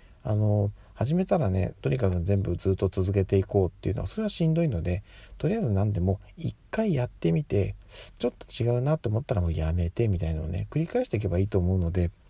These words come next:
トライアンドエラーで。はい。ということなのでね、もし今後ね、ちょっといろいろ試行錯誤してみて、あ、これはいいかもっていうのがあって、ちょっと継続していくようになったら、ここでの配信も始めましたっていうのをね、改めてこちらでお知らせさせていただこうと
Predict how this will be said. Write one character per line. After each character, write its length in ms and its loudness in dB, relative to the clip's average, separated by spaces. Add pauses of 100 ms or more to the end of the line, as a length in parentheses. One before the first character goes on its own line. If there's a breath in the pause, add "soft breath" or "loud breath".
(240)
ト 100 2
ラ 100 4
イ 100 2
ア 40 0
ン 60 0
ド 100 2
エ 80 4
ラ 120 0
ー 20 -4
で。 160 -10 (300)
は 260 -8
い。 120 -12 (520 loud breath)
と 80 -2
い 20 0
う 20 0
こ 120 0
と 120 0
な 100 2
の 100 -2
で 100 -4
ね、 80 -2
も 120 0
し 120 -6
今 240 0
後 80 2
ね、 200 0
ち 80 -8
ょ 20 -4
っ 40 -4
と 200 -4 (160)
い 60 -2
ろ 80 4
い 20 0
ろ 80 0
試 100 -6
行 140 0
錯 220 0
誤 180 0
し 60 -6
て 100 -2
み 100 2
て、 260 -2 (380 loud breath)
あ、 140 -2 (100)
こ 100 0
れ 60 4
は 120 2
い 60 2
い 40 -2
か 100 -2
も 120 2
っ 20 -8 (100)
て 80 0
い 60 4
う 20 4
の 100 4
が 120 0
あ 60 2
っ 40 -6
て、 380 0
ち 80 -10
ょ 40 0
っ 40 -4
と 100 0
継 180 2
続 260 -4
し 40 -8
て 120 -2
い 60 0
く 120 -4
よ 80 2
う 40 0
に 60 0
な 100 0
っ 80 -10
た 120 0
ら、 180 0 (380 soft breath)
こ 120 -2
こ 100 2
で 80 2
の 100 0
配 180 0
信 220 -2
も 60 0
始 180 -2
め 140 0
ま 160 0
し 60 -8
た 120 -4
っ 60 -2
て 140 -4
い 20 2
う 40 -2
の 120 -4
を 20 -4
ね、 220 -2 (260 soft breath)
改 240 -2
め 60 0
て 80 -2
こ 100 0
ち 100 0
ら 120 2
で 80 -4
お 80 -2
知 100 -4
ら 80 0
せ 140 -6
さ 140 -6
せ 60 -8
て 80 -6
い 60 -2
た 120 -4
だ 100 -2
こ 160 -2
う 20 -8
と 180 2